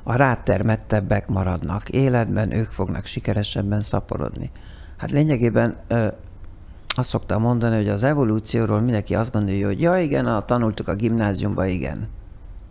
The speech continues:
Az régen volt. Nem, az evolúció most is tart. Egyéni szinten is az, hogy ki mennyire, ö, találékony, ki mennyire nem fanyalok. Ugye nagyon sokan megcsinálják azt,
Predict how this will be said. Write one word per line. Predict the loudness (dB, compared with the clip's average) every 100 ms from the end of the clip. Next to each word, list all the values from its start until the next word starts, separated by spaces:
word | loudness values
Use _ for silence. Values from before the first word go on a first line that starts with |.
| -6
Az | -2 2
régen | 2 2 0
volt. | -2 -2 -4 -10 -14 -4
Nem, | 0 0 -2 -8
az | -2 2
evolúció | 4 4 2 2 2
most | 2 -2 -4
is | -2
tart. | 0 0 -2 -12 -18 -8
Egyéni | 0 2 4 2
szinten | 2 2 0 2 2
is | 2 0
az, | 0 0
hogy | 0 2
ki | 2
mennyire, | 4 2 2 2 2 2 0 -6 -14 -16 -18 -6
ö, | -4 -4 2
találékony, | 4 6 6 4 2 0 0 0 0
ki | 2
mennyire | 4 4 4 2 2 0 -2 -8 -18 -16 -16 -14 -16 0
nem | 2 4
fanyalok. | 6 6 6 6 4 0 -10 -8 0
Ugye | 2
nagyon | 4 4
sokan | 2 2 2
megcsinálják | 2 0 0 0 0 2
azt, | 2 0